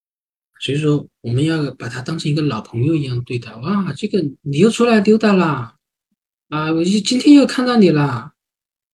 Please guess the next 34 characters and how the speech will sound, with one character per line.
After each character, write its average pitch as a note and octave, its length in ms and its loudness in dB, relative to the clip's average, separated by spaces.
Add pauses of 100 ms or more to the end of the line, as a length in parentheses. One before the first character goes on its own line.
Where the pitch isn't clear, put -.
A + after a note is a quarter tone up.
啊， C#3+ 280 -2 (180)
那， G#3+ 200 2 (180)
那 A3+ 160 0
你 C#3+ 220 2
再 D#3+ 140 -2
回 B2+ 160 -2
去 - 140 -2
吧。” - 300 -2 (1500)
啊， C3+ 540 0 (880)
当 G#3 100 0
然 C#4 80 2
我 A3 80 4
们 C#3 120 2
有 E3 120 4
些 E3 200 0
时 D#3+ 140 -2
候 C#3+ 120 0
说， C#3+ 240 -2
说， C#3+ 400 -4
呃， B2+ 200 -10
反 B2 200 -4
刍 C#3 80 -6
思 D#3 160 -4
维 C#3+ 60 2
它 C#3 120 -8
很 C#3+ 200 -6
牢 A2 200 -10
固， C#3 140 -8
就 C3 140 -8
在 C#3 120 -6
那 B2+ 140 -4
个 A#2+ 60 -4
地 A#2 180 -12
方。 - 120 -20